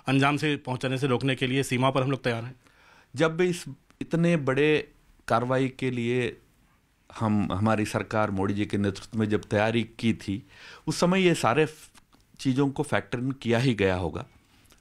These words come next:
Speaker 2: कि इसका एक फॉलोआउट होगा, इसके प्रतिक्रिया में पाकिस्तान कुछ कर सकता है। मैं मानता हूँ कि ये सारी चीज़ों की तैयारी और विचार करने के बाद ही जो,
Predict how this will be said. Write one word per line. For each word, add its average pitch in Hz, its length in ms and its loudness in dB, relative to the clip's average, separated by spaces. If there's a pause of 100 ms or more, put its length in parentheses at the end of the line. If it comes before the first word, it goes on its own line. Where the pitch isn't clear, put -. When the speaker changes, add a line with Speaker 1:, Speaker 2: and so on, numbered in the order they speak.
(100)
Speaker 2:
कि 117 120 2
इसका 131 240 0
एक 127 160 -2
फॉलोआउट 104 400 0
होगा, 95 280 -6 (420)
इसके 117 560 0 (720)
प्रतिक्रिया 135 520 2
में 131 140 2
पाकिस्तान 110 440 -2
कुछ 110 140 -4
कर 92 180 -2
सकता - 380 -6
है। 139 200 -6 (420)
मैं 113 100 2
मानता 131 380 2
हूँ 156 120 -2
कि 156 120 -4
ये 135 60 0
सारी 113 280 0
चीज़ों 110 280 -6
की 113 440 -4 (720)
तैयारी 127 380 4
और 120 160 2
विचार 117 360 -2
करने 110 340 -2
के 107 160 -2
बाद 104 320 2
ही 165 220 -8 (220)
जो, 107 340 -4